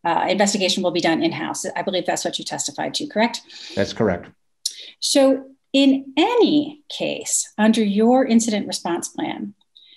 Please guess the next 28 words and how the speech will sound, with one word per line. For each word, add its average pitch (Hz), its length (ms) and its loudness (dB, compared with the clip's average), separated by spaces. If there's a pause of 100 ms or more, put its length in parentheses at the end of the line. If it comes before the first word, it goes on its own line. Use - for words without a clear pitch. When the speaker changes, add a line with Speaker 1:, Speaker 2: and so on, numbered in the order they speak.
(300)
Speaker 1:
isn't 254 260 6
it 277 180 0
true 226 160 4
that 202 140 2
the 202 160 -2
I 202 100 4
R 208 200 2
P, 190 420 0
or 180 140 -2
incident 180 340 -6
response 196 420 -6
plan, 180 500 -2 (280)
calls 220 480 2
for 190 640 2 (560)
determining 220 540 4
to 202 60 -2
the 180 100 0
extent - 340 -2
possible 202 460 2
what 180 180 2
root 180 160 -6
causes 175 460 -4
might 156 240 -4
be 156 140 -2
of 151 100 -4
the 151 120 -4
incident? - 420 -6 (1600)
Speaker 2:
Yes. 104 520 2